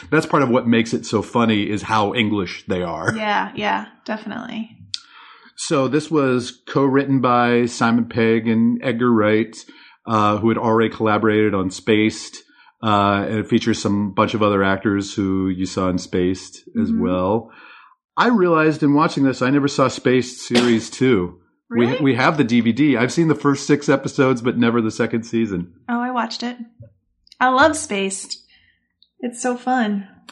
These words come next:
Speaker 1: And, uh, Jessica Hines, who's the co-lead in, uh, in Spaced, kinda shows up in a cameo role in this as his ex-girlfriend, right?
Speaker 2: Mm-hmm.
Speaker 1: Um, yeah, what are, what are your overall thoughts on Shaun of the Dead?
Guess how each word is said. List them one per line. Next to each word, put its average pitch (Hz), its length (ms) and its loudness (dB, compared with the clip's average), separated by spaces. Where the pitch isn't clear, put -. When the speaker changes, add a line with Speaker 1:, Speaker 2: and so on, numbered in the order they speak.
Speaker 1:
And, 117 380 2
uh, 107 320 2
Jessica 123 440 0
Hines, 117 420 0
who's 107 220 0
the 107 140 -2
co-lead 104 760 0
in, 98 300 0
uh, 98 220 0
in 101 180 -2
Spaced, 98 440 0
kinda 101 160 2
shows 98 300 2
up 95 160 2
in 101 80 2
a 92 180 2
cameo 98 420 2
role 95 300 4
in 92 100 0
this 95 260 0
as 90 140 0
his 90 380 0
ex-girlfriend, 98 920 -2
right? 107 340 2
Speaker 2:
Mm-hmm. - 1080 -10
Speaker 1:
Um, 117 600 0
yeah, 202 160 0
what 139 220 0
are, 160 200 2
what 170 140 0
are 175 40 2
your 165 120 2
overall 151 260 2
thoughts 139 340 -2
on 120 440 -2
Shaun 120 320 0
of 117 80 0
the 110 60 -4
Dead? 113 400 0